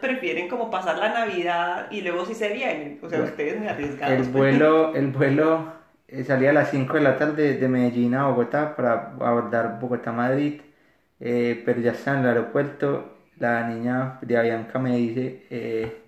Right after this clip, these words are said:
Speaker 2: "Hay vuelo ya, si quieren se van". Yo me arrimo a, mi, a Ana y le digo, "Ana, ve, esto no lo vamos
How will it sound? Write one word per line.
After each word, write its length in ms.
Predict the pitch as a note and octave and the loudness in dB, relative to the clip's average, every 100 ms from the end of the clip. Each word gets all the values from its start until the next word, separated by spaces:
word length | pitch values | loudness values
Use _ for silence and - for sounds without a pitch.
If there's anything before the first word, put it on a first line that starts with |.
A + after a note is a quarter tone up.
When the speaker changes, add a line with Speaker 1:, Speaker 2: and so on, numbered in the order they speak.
| _ _ _ - _ | _ _ _ -20 _
Speaker 2:
"Hay 140 | - B2 | -4 2
vuelo 280 | C3 C#3+ C#3 | 4 6 6
ya, 320 | B2 C3 A#2 | 6 6 6
si 120 | A#2+ | 2
quieren 300 | A#2 B2 B2+ | -2 -2 0
se 120 | C3 B2 | 2 2
van". 380 | B2 A2+ A2 - _ _ _ _ _ _ _ _ _ _ _ _ _ _ _ _ | 2 0 -6 -14 _ _ _ _ _ _ _ _ _ _ _ _ _ _ _ _
Yo 420 | - A2+ A#2 A#2+ A#2+ | -6 2 4 4 2
me 100 | - | 0
arrimo 400 | C3 C3+ C3+ C3+ | 2 2 2 2
a, 80 | C3 | 2
mi, 200 | C3 B2+ | 0 -2
a 240 | B2 A#2+ B2+ | -2 0 2
Ana 160 | D3 D3+ | 2 0
y 40 | |
le 100 | B2 | 2
digo, 200 | A#2+ A#2 | 2 2
"Ana, 240 | A#2 A#2+ A2+ | 0 0 0
ve, 240 | A2+ G#2 B2 | -2 -4 -6
esto 260 | B2 - | -8 -6
no 60 | A2 | -4
lo 60 | G#2+ | -2
vamos 180 | A2 | -2